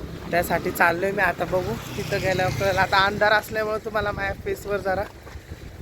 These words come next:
काळा येईल. आणि बघा, पाऊस बारीक बारीक चालूच आहे. बघा, छत्री माझी उडती, वारं खूप आहे. पण, अं, माझा अपडेट देणं तुम्हाला खूप गरजेचं आहे. पण मी काळजी घेत आहे मित्रांनो, त्यामुळं काय हे नाही.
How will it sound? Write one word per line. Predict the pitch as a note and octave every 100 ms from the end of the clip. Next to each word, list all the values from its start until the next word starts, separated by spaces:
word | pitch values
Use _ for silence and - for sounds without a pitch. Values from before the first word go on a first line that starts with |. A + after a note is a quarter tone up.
| -
काळा | G3+ F3+ G3
येईल. | F#3+ A3 D4+ - - - - - - -
आणि | E3 F#3+
बघा, | G3 A3 A3 G#3+ G#3 -
पाऊस | A3+ A3 -
बारीक | A3 G#3+ G#3 -
बारीक | G#3+ G3+ -
चालूच | G#3 C#4 G#3 F3+
आहे. | F3+
बघा, | A3
छत्री | G3+ F#3+ - F3+
माझी | G3 F3+ F#3
उडती, | F3+ F3 - G3
वारं | F3+ E3+ E3+ -
खूप | F#3+ F#3
आहे. | B3+ - - - - - - - - - - - - - -
पण, | F3+ F3+
अं, | F3+ E3+ E3
माझा | F3 F3+ F3+ F#3+
अपडेट | F#3+ F#3+ F#3
देणं | F#3 F#3
तुम्हाला | F#3+ F#3 F#3
खूप | F3+ G3 F3+
गरजेचं | F3+ E3+ F3 D3+
आहे. | F3 - - - - -
पण | F#3 F#3+
मी | G#3
काळजी | G#3+ G#3 G#3+
घेत | A3 A3 A3+
आहे | A3
मित्रांनो, | G#3 G3+ F#3+ F#3+
त्यामुळं | G#3 G3+ G3+ G3+
काय | G3 G3+ F#3
हे | F#3
नाही. | E3+